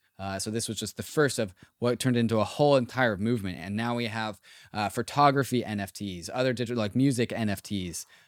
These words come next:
Uh, you know, Audius has a whole entire platform, for example. And so this is just a, a great example of the power of N F Ts, putting money into the hands of artists that previously did not have such an opportunity.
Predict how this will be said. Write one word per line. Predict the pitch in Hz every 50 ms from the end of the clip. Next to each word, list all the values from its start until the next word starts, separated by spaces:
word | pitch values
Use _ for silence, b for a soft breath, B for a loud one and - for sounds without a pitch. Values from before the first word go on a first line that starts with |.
| b -
Uh, | 98 101 101 98 98 101
you | 92 117
know, | 107 -
Audius | 123 131 143 143 135 123 - 123
has | 117 101
a | 110
whole | 98 127 127
entire | 120 117 117 107
platform, | 90 - 139 151 156 - - 110 104 95
for | - - 98
example. | 92 87 - 98 92 90 - 85 78 78
And | 87 92
so | - 104 104 101
this | 101 127 123
is | - 135
just | 151 139 -
a, | 131 120 117 -
a | 117
great | 104 - 120 127 139 151 - -
example | 123 98 - 110 107 117 113 - 90 87
of | 90 87 87 - b b b b b b
the | b -
power | - 120 139 147 135
of | 127 123
N | 120 120
F | 117 104 -
Ts, | - 127 123 110 101 -
putting | - - - 151 160 156 151 143 b b b -
money | 110 127 143 143 139 127 117
into | 117 113 110
the | 107 107
hands | 98 - 127 123 123 107
of | 107 104
artists | - 117 117 117 110 101 -
that | 107 104 90 - -
previously | - 139 131 120 113 - 113 104
did | 90 113 101
not | 101 104 92
have | - - 110 107 101 95 -
such | - 98 -
an | - 95
opportunity. | 87 - 87 87 - 101 98 92 87 82 87